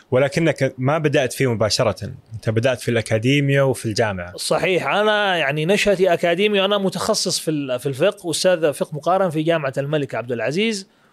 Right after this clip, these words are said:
Speaker 2: وسبحان الله أنا قصتي غريبة في دخولي لعالم ال-، الطوافة. أحكيكي؟
Speaker 1: حكيني.
Speaker 2: عام ألف وأربعمية وخمسة وثلاثين هجري دوبي خلصت الماجستير،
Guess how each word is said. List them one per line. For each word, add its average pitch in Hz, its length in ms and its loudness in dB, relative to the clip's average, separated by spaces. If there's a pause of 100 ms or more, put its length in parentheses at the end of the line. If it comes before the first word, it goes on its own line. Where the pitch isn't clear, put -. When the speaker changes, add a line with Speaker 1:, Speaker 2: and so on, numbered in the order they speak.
(200)
Speaker 2:
وسبحان 185 440 0
الله 233 240 2
أنا 214 100 2
قصتي 190 400 -4
غريبة 170 380 0
في 135 200 -4
دخولي 143 400 -2
لعالم 131 380 -2
ال-، 104 460 -10 (760)
الطوافة. 127 560 -4 (280)
أحكيكي؟ 240 540 -2 (100)
Speaker 1:
حكيني. 135 460 -4 (720)
Speaker 2:
عام 185 320 -2
ألف 226 400 2
وأربعمية 185 920 2
وخمسة 170 500 0
وثلاثين 139 840 -4 (100)
هجري 190 440 -2 (720)
دوبي 208 160 2
خلصت 160 320 -2
الماجستير، 123 640 0